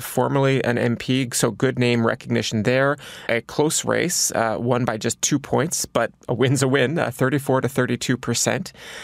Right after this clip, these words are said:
A difference of only six hundred and fifty-one votes. Uh, I know we have said this before with close election calls, but people gotta remember, your vote really does matter, and you can never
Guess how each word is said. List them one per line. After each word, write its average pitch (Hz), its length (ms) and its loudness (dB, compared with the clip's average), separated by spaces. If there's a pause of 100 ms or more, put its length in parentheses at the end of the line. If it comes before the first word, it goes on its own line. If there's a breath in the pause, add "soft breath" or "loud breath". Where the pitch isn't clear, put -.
A 123 100 2
difference 147 380 0
of 127 100 0
only 131 240 0
six - 320 -2
hundred 170 340 0
and - 200 0
fifty-one 135 640 0
votes. - 480 0
Uh, 117 160 0
I 117 80 0
know 123 140 0
we 165 120 2
have 143 120 2
said 135 240 0
this 139 120 0
before 131 360 0
with - 160 -4
close - 260 -2
election 131 380 0
calls, 151 340 2
but - 160 -2 (520 loud breath)
people - 260 2
gotta 165 220 2
remember, 143 440 2 (220)
your 120 200 2
vote 127 300 2
really 151 220 4
does 135 260 2
matter, 135 360 2
and 131 140 4
you 120 60 0
can 131 140 2
never 180 320 4